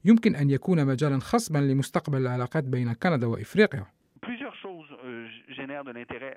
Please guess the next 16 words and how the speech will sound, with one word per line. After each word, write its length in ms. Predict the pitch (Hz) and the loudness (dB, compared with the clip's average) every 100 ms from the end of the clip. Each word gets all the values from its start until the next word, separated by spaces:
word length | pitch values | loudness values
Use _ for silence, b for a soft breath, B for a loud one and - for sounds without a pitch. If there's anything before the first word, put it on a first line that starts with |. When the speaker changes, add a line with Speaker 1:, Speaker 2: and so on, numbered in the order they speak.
| 151 | -14
Speaker 2:
mais 140 | 233 330 - _ | -14 -14 -16 _
particulièrement 800 | - - 196 - 185 143 135 131 - 113 | -16 -14 -16 -14 -10 -10 -8 -10 -10 -14
la 60 | |
fintech 420 | - 254 240 135 - | -12 -14 -12 -14 -14
en 80 | 117 | -18
Afrique. 480 | 98 - - - - _ _ | -18 -20 -20 -20 -20 _ _
Speaker 1:
هناك 320 | 208 302 392 220 | 8 10 10 8
أمور 460 | 170 185 262 254 | 8 8 10 10
كثيرة 500 | 165 147 - 247 131 | 8 4 4 6 6
تثير 380 | 113 127 160 165 | 4 -2 0 0
الاهتمام، 580 | 147 123 - 139 202 123 | 0 -2 -2 0 2 2
خاصة 340 | - - 233 165 | 4 4 6 2
التكنولوجيا 680 | 143 - 143 127 160 151 | 2 0 0 2 4 4
المالية 460 | 120 117 117 175 135 | 4 2 2 2 2
في 200 | - 101 | 0 -4
إفريقيا. 440 | - 175 180 104 | 0 0 2 -2